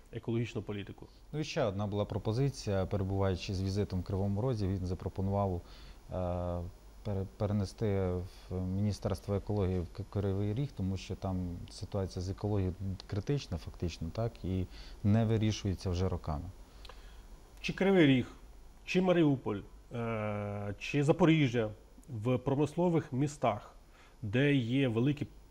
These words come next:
Speaker 1: заводи металургійні, які, е, десятиліттями не модернізовувались, е, які, власники яких є олігархи.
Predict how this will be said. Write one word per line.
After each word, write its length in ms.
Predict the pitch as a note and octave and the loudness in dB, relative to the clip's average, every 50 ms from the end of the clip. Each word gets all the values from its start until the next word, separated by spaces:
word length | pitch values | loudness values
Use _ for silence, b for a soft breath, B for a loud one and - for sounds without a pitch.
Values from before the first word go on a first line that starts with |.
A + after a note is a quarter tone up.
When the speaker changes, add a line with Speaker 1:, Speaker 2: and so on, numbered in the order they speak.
| - - | -16 -10
Speaker 1:
заводи 520 | C#3 A2+ A#2+ A2+ A#2 C3+ C3 A#2+ G#2+ G#2 G2 | -4 2 2 4 4 4 4 4 2 0 0
металургійні, 920 | G2+ G#2 G#2+ - B2 A#2 A#2+ A#2+ G#2+ B2+ C#3 B2+ A#2 G#2+ G2+ G2+ G2+ F#2 - - | 0 -4 -2 0 0 2 2 2 4 4 2 2 2 0 0 -2 -4 -8 -8 -8
які, 580 | B2 G#2+ G2+ - - - C3+ C3+ C3+ C3 A#2 B B B B B B B B B A2 | -8 -8 -8 -10 -6 -4 0 2 2 2 0 B B B B B B B B B -4
е, 300 | G#2+ G#2 G#2 G#2 G#2 G2 | -2 0 0 0 0 0
десятиліттями 760 | A2 A2 - A2+ - C3 C3+ D#3+ C#3+ - D3+ B2+ B2+ B2+ A#2+ | -2 -2 -2 -2 0 2 0 0 2 0 0 2 2 2 2
не 320 | A#2 A2+ B2 C3 C#3 C#3 | 2 2 2 2 2 2
модернізовувались, 1080 | B2+ C3 B2+ A#2 C3 B2 C3 B2+ A2+ A2+ C#3+ C#3+ C#3 B2 A2 A2 G#2 G2+ G2+ - - - b b b b b b b - - | 2 2 2 2 2 2 2 2 2 4 4 4 4 4 4 2 0 0 -4 -8 -12 -20 b b b b b b b -12 -8
е, 280 | G#2+ G2+ G2 G2 G2+ G2 G2 | -4 -4 -2 -2 -2 -2 -4
які, 300 | G2 - - C3+ C#3 C3+ | -6 -2 2 4 4 4
власники 640 | G#2 G#2 G2+ C3 D3 E3 E3 - D3+ - - C#3 B2+ | 4 2 2 6 6 6 6 4 0 0 2 0 0
яких 360 | B2 - - C#3+ C3+ - B2 | 0 0 -2 -4 -4 -2 -2
є 180 | B2 C3+ C3 | 0 2 2
олігархи. 600 | A2+ B2 B2 B2+ A2+ A2 B2 C3+ B2+ - A2+ G2 | 4 4 4 4 4 4 2 0 0 -2 -6 -8